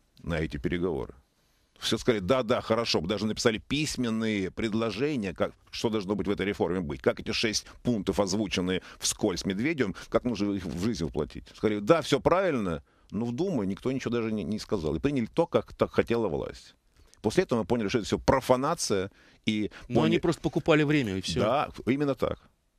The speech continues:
Speaker 1: Вот вы
Speaker 2: М.
Speaker 1: правильно сказали. Было куплено время. Граждане расслабились и ждали до марта честных выборов. Путин сказал: «Честные выборы — это я, Путин.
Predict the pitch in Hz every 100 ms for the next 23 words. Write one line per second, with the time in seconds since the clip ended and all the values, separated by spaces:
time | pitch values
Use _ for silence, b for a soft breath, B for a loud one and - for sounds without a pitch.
0 | _ _ _ - 95 113 117 110 90 -
1 | 76 64 62 _ _ 85 156 190 160 156
2 | 143 110 107 95 78 69 69 123 143 104
3 | 107 117 147 185 170 160 - - 98 104
4 | 131 113 92 113 151 - 107 - 123 110
5 | 101 85 82 - 147 123 120 110 175 -
6 | 170 151 143 143 143 139 - 143 - 53